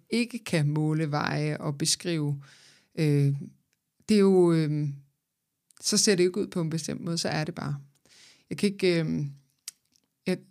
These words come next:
jeg havde en samtale på, på et tidspunkt, netop hvor jeg spurgte ind til spiritualitet, fordi det er noget, jeg virkelig har været sådan, det er jeg ikke, fordi jeg vil ikke, altså, jeg, jeg, når jeg lige sidder nu, så tror jeg, det kommer til at handle om, at jeg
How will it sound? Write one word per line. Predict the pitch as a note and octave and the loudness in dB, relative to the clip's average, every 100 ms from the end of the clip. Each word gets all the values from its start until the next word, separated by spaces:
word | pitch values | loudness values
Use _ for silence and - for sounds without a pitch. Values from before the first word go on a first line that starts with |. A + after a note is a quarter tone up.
| _ _ - | _ _ -6
jeg | F3+ | 0
havde | D#3 F3+ | 2 2
en | F#3+ | 0
samtale | F#3 F3+ F#3 F3+ E3+ | -2 -2 -2 -2 -2
på, | E3 F3 D#3 D#3+ - | -2 -4 -2 -4 -8
på | - | -6
et | E3+ | -6
tidspunkt, | - F#3 - E3 - - - | -6 -8 -8 -10 -8 -12 -8
netop | D#3+ D#3+ E3 | -6 -6 -6
hvor | D#3+ | -4
jeg | D3+ | -4
spurgte | - - E3 | -4 -4 -4
ind | - G3+ | -2 -4
til | - E3+ | -2 -4
spiritualitet, | - D#3 C#3+ D#3+ D#3 F3 D#3+ | -4 -6 -6 -8 -6 -6 -6
fordi | D#3+ F3 | -4 -2
det | F3 | 0
er | |
noget, | F3 F#3 | 0 2
jeg | G3 E3+ | 0 0
virkelig | G#3+ F3 | -2 0
har | D#3 | 0
været | D3 D3+ | 0 -2
sådan, | - D#3 C#3 | -2 -2 4
det | A#3 G#3 | 6 8
er | F#3+ | 6
jeg | F3+ E3+ D#3+ | 4 0 -2
ikke, | E3 | -4
fordi | - E3 E3 | -8 -6 -2
jeg | F3+ | -2
vil | F3 | 0
ikke, | G3 - - | -2 -4 -8
altså, | E3+ D#3+ C#3+ - - - | -4 -4 -6 -14 -20 -12
jeg, | E3 - | -12 -8
jeg, | - C#3+ | -10 -6
når | F#3 | -2
jeg | F3 | 0
lige | F#3 | 0
sidder | F#3+ G#3+ F3+ | 0 0 0
nu, | F3 | -2
så | F3 F3 | -2 -4
tror | F3+ | -2
jeg, | D#3+ | -2
det | D3+ | -4
kommer | E3+ D#3+ | -4 -4
til | D#3 | -2
at | F3 - - | -2 -2 -2
handle | C#3+ F3 G3 F#3 | 0 0 0 -2
om, | D#3 - | -4 -6
at | E3+ D#3 D#3 | -6 -6 -4
jeg | D3 C#3 | -2 0